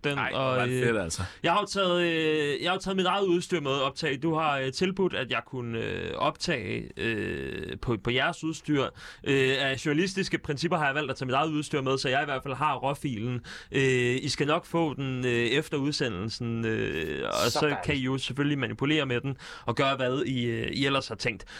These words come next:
Speaker 1: Det her, det var, øh, to komma fem kapitlet, vil jeg sige, fordi nu har vi talt om det her med at bidrage
Speaker 2: Mhm.
Speaker 1: til algoritmen. Er der et filter? Øh, hvordan kommer man, øh, ind i den her algoritme, og hvad tager man imod? Øh, I var, øh,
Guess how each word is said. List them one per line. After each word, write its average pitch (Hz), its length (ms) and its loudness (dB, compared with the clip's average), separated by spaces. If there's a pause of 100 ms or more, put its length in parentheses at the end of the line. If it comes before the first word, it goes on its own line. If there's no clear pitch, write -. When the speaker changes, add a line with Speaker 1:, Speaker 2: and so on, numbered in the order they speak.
(140)
Speaker 1:
Det 208 80 4
her, 202 220 4
det 202 180 0
var, 185 360 2
øh, 120 380 0
to 190 240 0
komma 160 220 -2
fem - 340 -2 (400)
kapitlet, 156 500 0
vil 123 140 2
jeg 120 140 2
sige, 131 280 0
fordi 131 220 0
nu 160 80 0
har 170 80 2
vi 156 80 0
talt 160 260 0
om 127 80 -4
det 151 80 2
her 143 60 2
med 143 100 0
at 135 80 -2
bidrage 123 340 4
Speaker 2:
Mhm. 180 80 2
Speaker 1:
til 143 60 -2
algoritmen. 135 600 -2 (260)
Er 139 120 0
der 156 80 2
et - 140 -2
filter? 165 500 0 (200)
Øh, 131 360 4
hvordan 139 360 0
kommer 143 300 0
man, 120 280 0
øh, 113 260 2 (120)
ind 185 100 4
i 160 40 2
den 147 180 0
her 143 60 2
algoritme, 139 480 0
og 135 80 2
hvad 147 140 0
tager 151 200 -4
man 123 200 0
imod? 131 520 2 (400)
Øh, 139 380 6
I 165 120 0
var, 139 380 2
øh, 117 1400 -2